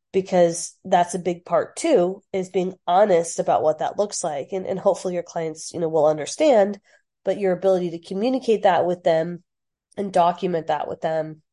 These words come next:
is important. Now, lastly, I wanna talk about some reflections. Um,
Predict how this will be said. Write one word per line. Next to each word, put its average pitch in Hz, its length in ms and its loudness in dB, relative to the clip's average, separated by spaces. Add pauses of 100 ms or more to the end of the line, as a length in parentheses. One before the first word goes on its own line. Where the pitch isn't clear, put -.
(120)
is 214 140 -2
important. 311 460 0 (920)
Now, 247 160 6
lastly, 285 420 4
I 320 120 8
wanna 214 240 4
talk 196 360 0
about 175 460 -2
some - 180 -8
reflections. - 1040 -4 (420)
Um, 175 280 2